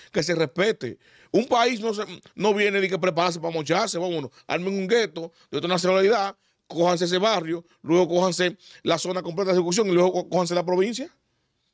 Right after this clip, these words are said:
Y ya es otro pedazo de para allá. Hasta aquí vamos a tener un pedazo de Haití, un pedazo de China, un pedazo de Venezuela. No es así que se forman los países. Entonces,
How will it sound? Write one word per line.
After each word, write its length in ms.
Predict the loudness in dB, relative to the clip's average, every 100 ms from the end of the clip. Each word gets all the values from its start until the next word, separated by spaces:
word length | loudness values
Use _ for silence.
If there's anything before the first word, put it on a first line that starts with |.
| -8
Y 100 | -2
ya 140 | 0
es 80 | 0
otro 200 | -4 -2
pedazo 360 | 0 0 -2
de 100 | -6
para 160 | -4 -2
allá. 300 | 0 0 -2 _ _ -10
Hasta 140 | -4 -2
aquí 100 | 0
vamos 180 | 0
a 40 | 0
tener 120 | 0
un 100 | 0
pedazo 400 | 0 2 0 0
de 100 | -2
Haití, 240 | -2 -4
un 100 | -4
pedazo 400 | -4 -2 -2 -2
de 100 | -8
China, 240 | -6 -6 -6
un 100 | 0
pedazo 280 | 0 0 -2
de 60 |
Venezuela. 440 | -6 -8 -12 -14 -18 _ _ _ -4
No 120 | 0
es 60 |
así 220 | 0 0 -2
que 100 | -2
se 140 | -2
forman 260 | -2 0 0
los 80 |
países. 400 | 0 -4 -6 -12 _ -20 -14 -4
Entonces, 420 | 0 0 0 -2